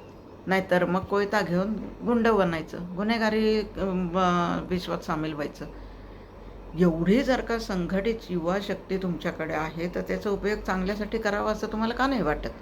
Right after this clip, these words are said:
बीडसारख्या जिल्ह्यात जिथे एवढी क-, संघटित गुन्हेगारी पाय रोवून घट्ट उभी आहे, तिथं ही तुमची हमरी तुमरीवर येणारी संघटना का तिथे जाऊन त्यांचा बिमोड नाही करत? करू शकताय तुम्ही, ते तुमच्याकडे ती क्षमता आहे,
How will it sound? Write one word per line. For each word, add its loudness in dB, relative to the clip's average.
बीडसारख्या 4
जिल्ह्यात 0
जिथे -2
एवढी 2
क-, 0
संघटित 4
गुन्हेगारी 2
पाय 2
रोवून 2
घट्ट -2
उभी 0
आहे, 0
तिथं 0
ही 2
तुमची 0
हमरी 4
तुमरीवर 0
येणारी 0
संघटना -2
का 0
तिथे 0
जाऊन 0
त्यांचा -2
बिमोड 0
नाही -2
करत? -6
करू 6
शकताय 0
तुम्ही, 0
ते -6
तुमच्याकडे 0
ती -4
क्षमता -2
आहे, 0